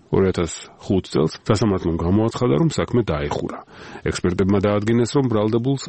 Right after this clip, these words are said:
არ ჰქონდა ტექნიკური შესაძლებლობა თავიდან აერიდებინა ფეხით მოსიარულის სიკვდილი.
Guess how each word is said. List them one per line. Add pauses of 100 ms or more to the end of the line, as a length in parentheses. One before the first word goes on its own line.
არ (160)
ჰქონდა
ტექნიკური
შესაძლებლობა (100)
თავიდან
აერიდებინა (260)
ფეხით
მოსიარულის
სიკვდილი.